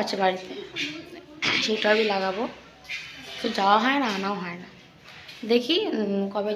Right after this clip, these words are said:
যাওয়া হয়, সেদিন নিয়ে আসবো একটা গোলাপ ফুলের চারা, অন্য অন্য ফুলের চারা নিয়ে আসবো। নিয়ে এসে এই সাইডটা, এই জায়গাটা করে, এই জায়গাটা করে সাজিয়ে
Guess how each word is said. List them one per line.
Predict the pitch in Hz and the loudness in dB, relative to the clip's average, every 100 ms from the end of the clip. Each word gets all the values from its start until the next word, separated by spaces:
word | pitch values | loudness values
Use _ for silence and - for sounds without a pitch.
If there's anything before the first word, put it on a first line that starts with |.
| 208 | 2
যাওয়া | 202 202 | 2 0
হয়, | 220 370 - - - - | -2 -6 -12 -20 -16 -8
সেদিন | 202 208 196 | -4 0 0
নিয়ে | 196 | 0
আসবো | 196 196 | 0 -2
একটা | 196 185 | -2 -2
গোলাপ | 185 190 - | -2 -2 -8
ফুলের | - 202 196 | -6 -6 -4
চারা, | 190 190 190 196 - - - - - - - - - - | -4 -2 -4 -6 -12 -20 -20 -20 -20 -20 -20 -20 -18 -4
অন্য | 233 233 | 2 4
অন্য | 233 233 | 4 2
ফুলের | 226 214 | -2 -4
চারা | - 208 202 | -2 -2 0
নিয়ে | 196 | -2
আসবো। | 190 202 294 - - - - | -4 -4 -6 -6 -14 -18 -12
নিয়ে | 226 220 220 | -8 -6 -6
এসে | - 294 - 226 | -6 -6 -4 -4
এই | 226 - | -4 0
সাইডটা, | 226 226 233 220 | 2 2 0 2
এই | |
জায়গাটা | 202 196 196 208 | 4 6 4 0
করে, | 226 294 349 - - - - - - - | 0 -2 -2 -10 -16 -18 -18 -20 -18 -6
এই | 220 | -2
জায়গাটা | 214 220 220 | 2 2 2
করে | 233 254 226 | 2 2 0
সাজিয়ে | 208 185 | -2 -2